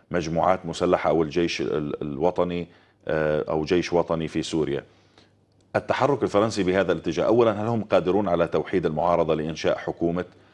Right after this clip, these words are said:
حكومة انتقالية؟ يعني، مجرد أن يعقد مؤتمر المعارضة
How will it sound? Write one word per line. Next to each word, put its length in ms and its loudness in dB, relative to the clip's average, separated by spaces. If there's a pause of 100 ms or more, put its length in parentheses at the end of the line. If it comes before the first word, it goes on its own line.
(160)
حكومة 320 -2
انتقالية؟ 500 0
يعني، 140 0
مجرد 340 2
أن 320 -2
يعقد 380 0
مؤتمر 440 2
المعارضة 580 2